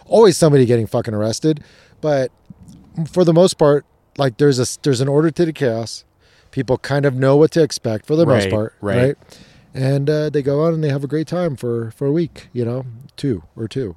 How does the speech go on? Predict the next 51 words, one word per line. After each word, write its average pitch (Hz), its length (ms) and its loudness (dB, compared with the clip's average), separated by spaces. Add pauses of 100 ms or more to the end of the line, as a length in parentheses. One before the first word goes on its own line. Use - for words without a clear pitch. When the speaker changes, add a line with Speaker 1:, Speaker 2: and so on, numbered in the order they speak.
Speaker 1:
But 110 240 -10
Speaker 2:
Yeah. 98 280 -4 (180)
Speaker 1:
it's - 80 -16
a 180 60 4
lot 202 160 6
of 196 80 6
work 190 160 4
for 190 80 2
the 175 80 4
teams 170 300 0
that 160 100 2
go 151 120 4
out 143 140 2
there. 151 160 2
So 143 240 0
it 151 140 0
is 170 160 2
a 175 100 4
proper 156 340 2
race. 139 300 2
Ultra 131 300 0
four 151 200 4
vehicles 131 440 2
are 143 240 -4
amazing, 147 640 0
in 120 100 -8
my 120 100 -8
opinion. 110 300 -8
Speaker 2:
Oh, 117 340 2
they're 139 240 4
Speaker 1:
Or 135 60 4
Speaker 2:
like 131 200 0
one 131 140 0
of 127 80 -2
the 117 80 -2
coolest 127 420 -4
things 113 200 -4
to 117 80 -2
watch 110 240 0
race, 107 240 -2
in 104 40 -8
my 107 120 -2
Speaker 1:
next, 104 260 0
Speaker 2:
opinion. 147 160 -6
Speaker 1:
next 208 220 0
to 240 100 -2
those 180 380 4
Dakar 165 400 2
rally 135 280 2
trucks, 180 360 0
Speaker 2:
Yeah. 110 300 2